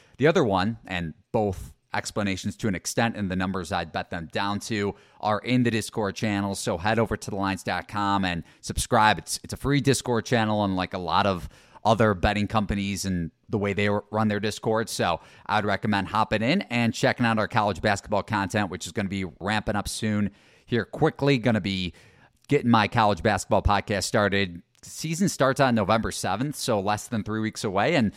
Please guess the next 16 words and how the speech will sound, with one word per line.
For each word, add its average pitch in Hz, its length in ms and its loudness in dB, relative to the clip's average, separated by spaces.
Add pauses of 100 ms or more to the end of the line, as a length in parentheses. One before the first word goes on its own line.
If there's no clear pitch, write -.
(320)
gonna, 127 280 4 (100)
gonna 135 160 4
tip - 160 6
it - 80 8
off 151 160 8
on 151 80 6
Monday, 92 380 4
that 104 200 4
Monday, 78 380 -2
the 80 120 -8
seventh. 82 360 -4
So 104 120 -4
pretty 95 220 -2
excited 85 400 -6
about 69 220 -8
it. - 100 -18